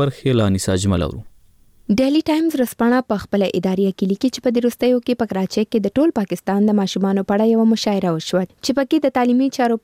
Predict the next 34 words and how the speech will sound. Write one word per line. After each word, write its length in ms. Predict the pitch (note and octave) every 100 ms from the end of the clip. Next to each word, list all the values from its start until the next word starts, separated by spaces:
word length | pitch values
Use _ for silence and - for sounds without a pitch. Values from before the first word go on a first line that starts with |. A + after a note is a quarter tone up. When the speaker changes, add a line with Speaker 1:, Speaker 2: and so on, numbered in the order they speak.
| G3+
Speaker 2:
پوهانو 400 | F#3+ G#3 A#3 B3
او 80 | G3
د 100 | F#3
ادب 180 | G3 -
څېړونکو 500 | - F#3+ G3+ - B3+ G#3+
ګډون 340 | G3+ G3 F3 E3
کړی 220 | F3 E3+
و. 100 | E3+ _ - A#3+
ادارې 280 | C4+ D4 D#4
لیکي، 200 | D#4 E4 -
په 140 | B3+ A#3
پاکستان 500 | G#3+ G3 - G#3+ A3+ A#3
کې 80 | A#3
څه 100 | - F#3+
د 80 | -
پاسه 260 | G3+ - G#3 -
اته 160 | F#3+ A#3+ B3+
نوي 180 | G3+ F#3+
فیصده 340 | F#3 - F#3 F#3+
سکول 200 | - G3 -
ته 140 | F#3+
تلونکي 320 | G#3 B3 C#4 G#3+
ماشومان 480 | F3+ - F#3+ G3+ B3 - - A#3+
اردو 240 | A3 C#4+ D4+
یا 160 | A3+ -
انګریزي 380 | G3 F#3+ F#3 G#3+ -
په 80 | G3+
سمه 200 | A3+ A#3 A3
توګه 260 | G3 G#3 A3
نشي 200 | G#3+ - D#3
لیکلی. 300 | - F3 F3+
ادارې 640 | - - - A#3+ D4 D#4+ D#4+
لیکي، 240 | D#4 E4
دا 80 | C#4